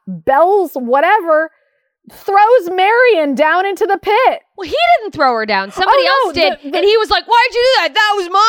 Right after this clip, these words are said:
Speaker 2: mine." Like property. He's like, "Hey,
Speaker 1: Oh, yeah,
Speaker 2: I was
Speaker 1: they
Speaker 2: gonna, that, I, she was mine."
Speaker 1: How much they fought over her. My God.
Speaker 2: I mean, what a, what a gift.
Speaker 1: What a, what a
Speaker 2: <laughs> I'm
Speaker 1: dime
Speaker 2: kidding.
Speaker 1: piece. I was
Speaker 2: How
Speaker 1: so
Speaker 2: lucky
Speaker 1: jealous.
Speaker 2: was
Speaker 1: I was like,
Speaker 2: she?
Speaker 1: "Oh my God.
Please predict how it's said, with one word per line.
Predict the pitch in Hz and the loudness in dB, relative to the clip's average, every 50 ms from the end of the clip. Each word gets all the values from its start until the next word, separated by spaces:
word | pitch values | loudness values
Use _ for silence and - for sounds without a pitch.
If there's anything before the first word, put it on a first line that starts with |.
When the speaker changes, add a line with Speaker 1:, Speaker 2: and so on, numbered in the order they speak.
| 453 427 320 | 2 2 0
Speaker 2:
mine." | 247 190 202 | -2 -4 -4
Like | 262 277 - | -6 -6 -6
property. | - 320 349 359 370 - 285 262 240 | -4 -2 0 0 0 -2 -6 -14 -14
He's | 247 233 | -10 -10
like, | 285 294 | -10 -8
"Hey, | 320 349 392 403 381 339 | -2 0 2 2 2 2
Speaker 1:
Oh, | 302 269 | 0 0
yeah, | 262 254 | 2 2
Speaker 2:
I | 254 381 | 0 0
was | 359 196 | -2 -2
Speaker 1:
they | 202 233 | -2 -2
Speaker 2:
gonna, | 247 254 269 269 214 220 | 0 0 0 -2 -6 -4
that, | 381 392 330 - | -4 -4 -2 -2
I, | 320 330 359 339 269 | -2 -4 -4 -4 -6
she | - - 415 | -10 -12 -12
was | 370 320 247 220 | -12 -12 -12 -8
mine." | 277 302 294 269 262 226 202 160 139 156 _ _ _ _ _ _ - - | -8 -6 -6 -6 -8 -8 -10 -12 _ _ _ _ _ _ _ _ -20 -20
Speaker 1:
How | - 254 254 240 269 302 | -10 -4 -2 0 0 0
much | 277 247 226 226 220 - | -2 -4 -6 -8 -8 -8
they | 233 220 208 | -10 -10 -10
fought | 208 - 170 156 170 165 | -8 -8 -8 -8 -6 -6
over | 131 190 208 190 220 247 | -6 -8 -8 -8 -10 -12
her. | 247 262 254 247 | -10 -10 -10 -10
My | 220 196 175 165 170 180 170 | -10 -12 -14 -14 -14 -14 -14
God. | 170 156 147 131 135 135 143 165 _ _ _ _ _ _ _ _ _ _ _ _ _ _ _ _ _ _ _ _ - | -12 -12 -12 -10 -12 -12 -14 -16 _ _ _ _ _ _ _ _ _ _ _ _ _ _ _ _ _ _ _ _ -20
Speaker 2:
I | 175 175 196 | -18 -16 -14
mean, | 190 185 180 185 185 180 175 165 160 160 - _ | -14 -12 -12 -12 -12 -12 -12 -14 -16 -18 -20 _
what | _ _ _ 175 165 156 170 170 185 214 254 269 _ _ _ _ _ _ _ _ _ _ _ _ _ _ _ _ _ - | _ _ _ -20 -16 -14 -12 -10 -8 -10 -10 -12 _ _ _ _ _ _ _ _ _ _ _ _ _ _ _ _ _ -18
a, | 220 208 185 _ _ _ _ _ _ _ | -18 -18 _ _ _ _ _ _ _ _
what | _ 190 214 269 | _ -20 -18 -18
a | 302 | -20
gift. | _ - 196 214 247 233 | _ -18 -16 -14 -10 -8
Speaker 1:
What | 254 330 | -8 -6
a, | 453 453 - - _ | -8 -8 -12 -16 _
what | 196 190 233 294 | -16 -14 -12 -12
a | |
Speaker 2:
<laughs> | 311 | -12
I'm | |
Speaker 1:
dime | 254 202 202 233 | -12 -12 -10 -6
Speaker 2:
kidding. | 294 330 - - | -6 -6 -6 -6
Speaker 1:
piece. | - - - _ _ - | -18 -20 -20 _ _ -4
I | 226 247 | -2 0
was | 277 370 - | 0 0 0
Speaker 2:
How | 311 339 | 0 0
Speaker 1:
so | 240 220 | 0 2
Speaker 2:
lucky | 269 339 370 339 339 - | 0 0 -2 -2 -2 -2
Speaker 1:
jealous. | 247 | -2
Speaker 2:
was | 226 196 | -2 -2
Speaker 1:
I | 226 277 | -2 -4
was | 311 320 | -4 -4
like, | 302 330 349 | -4 -4 -4
Speaker 2:
she? | 359 311 | -4 -6
Speaker 1:
"Oh | 269 | -6
my | 285 330 330 | -6 -8 -8
God. | 262 285 294 311 311 294 220 - - | -8 -8 -10 -10 -12 -14 -16 -18 -20